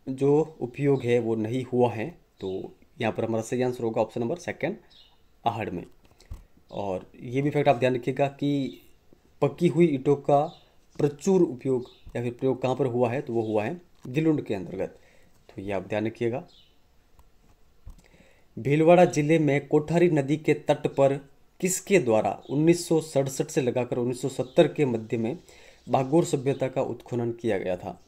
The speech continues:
तो देखिए, यहाँ पर हमारा सही आंसर होगा वीएन मिश्र के द्वारा। तो ये आप ध्यान रखिएगा, थर्ड नंबर ऑप्शन हमारा सही आंसर होगा। और देखिए, यहाँ से जो प्रश्न है, प्रश्नों में से भी एक दो प्रश्न और बन सकते हैं, जैसे कि,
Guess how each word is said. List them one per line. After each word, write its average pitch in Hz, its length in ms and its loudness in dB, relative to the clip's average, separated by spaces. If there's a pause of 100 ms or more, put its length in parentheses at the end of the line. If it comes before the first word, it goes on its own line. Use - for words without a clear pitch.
(560)
तो 98 260 -6
देखिए, 123 240 -4
यहाँ 123 100 -2
पर 127 60 -6
हमारा 127 160 -2
सही 131 180 -4
आंसर 127 260 -2
होगा 147 180 -2 (140)
वीएन 151 640 -2 (240)
मिश्र 139 280 -4
के 202 240 -8 (100)
द्वारा। 92 280 -2 (760)
तो 95 260 -8
ये 104 120 -6
आप 95 120 -6
ध्यान 107 180 -4
रखिएगा, 123 240 -4
थर्ड 123 340 -10
नंबर 117 160 -4
ऑप्शन 117 180 -8
हमारा 110 200 -6
सही 107 300 -10
आंसर 95 260 -10
होगा। - 340 -14 (1000)
और 95 220 -6
देखिए, 135 460 -2
यहाँ 131 220 0
से 143 300 -4 (100)
जो 120 60 -4
प्रश्न 151 340 -2
है, 147 80 0
प्रश्नों 147 400 -4
में 147 220 0
से 139 240 -4
भी 160 300 -2 (460)
एक 120 140 -4
दो 135 80 0
प्रश्न 131 280 -6
और 117 160 0
बन 107 140 -4
सकते 104 320 -8
हैं, - 220 -10
जैसे 120 260 0
कि, 147 280 -2